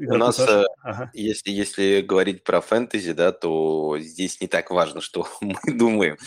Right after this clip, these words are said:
Speaker 1: Здесь очень важно, что думает Каролина и кого она возьмёт
Speaker 2: Да,
Speaker 1: в первом
Speaker 2: да,
Speaker 1: первом.
Speaker 2: да, да,
Speaker 1: Здесь,
Speaker 2: да,
Speaker 1: если
Speaker 2: да.
Speaker 1: они берут, конечно, Страуда, то Страуд сразу взлетает, как бы, и,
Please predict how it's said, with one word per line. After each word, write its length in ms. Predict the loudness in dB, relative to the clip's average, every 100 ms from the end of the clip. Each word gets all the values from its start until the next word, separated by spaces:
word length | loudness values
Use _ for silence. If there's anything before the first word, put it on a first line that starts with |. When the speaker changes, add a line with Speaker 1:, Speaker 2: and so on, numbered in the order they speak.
| -18 -6
Speaker 1:
Здесь 320 | 0 0 2
очень 360 | 0 0 -2
важно, 320 | 2 2 2 -4
что 220 | -2 -2
думает 440 | -2 -4 -2 -4
Каролина 540 | -2 0 0 0 -2 -2
и 220 | -4 -4
кого 280 | -2 2 2
она 140 | 2
возьмёт 420 | 0 -2 -4 0
Speaker 2:
Да, 60 | 2
Speaker 1:
в 140 | 4 2
первом 200 | -2 -6 -2
Speaker 2:
да, 340 | 0 2 0
Speaker 1:
первом. 20 | -6
Speaker 2:
да, 340 | -2 -2 -2 -4
да, 160 | -2 -2
Speaker 1:
Здесь, 140 | 2
Speaker 2:
да, 0 |
Speaker 1:
если 280 | 0 0 -2
Speaker 2:
да. 0 |
Speaker 1:
они 160 | -2
берут, 260 | 0 2 2
конечно, 420 | 0 -2 -2 -4
Страуда, 540 | -4 0 2 2 2 -4
то 340 | -2 -2 -2
Страуд 360 | -6 -2 0 -2
сразу 340 | -2 -2 -2 -6
взлетает, 500 | -12 -2 2 2 0
как 260 | -6 -6
бы, 460 | -6 -2 0 -2 -4
и, 360 | -10 -8 -8